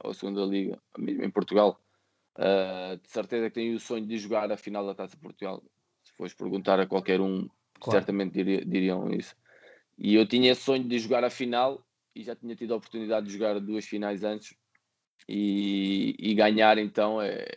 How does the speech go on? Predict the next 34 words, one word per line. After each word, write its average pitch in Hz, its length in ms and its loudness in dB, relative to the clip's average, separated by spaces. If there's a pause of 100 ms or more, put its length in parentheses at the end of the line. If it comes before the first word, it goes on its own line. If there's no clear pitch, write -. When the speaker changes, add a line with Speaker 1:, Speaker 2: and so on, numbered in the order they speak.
(180)
Speaker 1:
é - 120 -6
o 101 80 -6
ponto, 98 380 -8
é - 40 -4
o 92 80 -2
ponto 95 300 -8
máximo. 107 460 0 (280)
É 87 140 -4
uma, 92 420 0
uma 95 240 0
prova 98 340 2
que - 60 -14
tem, 95 380 -2 (680)
tem, 92 340 0
tem 98 180 0
nome 104 260 2
em - 20 -2
Portugal, 113 480 2
tem, 104 240 -2
tem 98 160 -8
história. 117 540 -2 (560)
Eh, 92 720 -4
e 98 40 -4
na 101 100 -2
altura 104 280 -2
fizemos 104 320 -6
história 104 260 -4
mesmo, 104 260 -8
porque - 260 -12
o 98 40 -4
Braga 98 280 2
não 98 180 -2
ganhava, 95 840 -2
não, 85 220 -14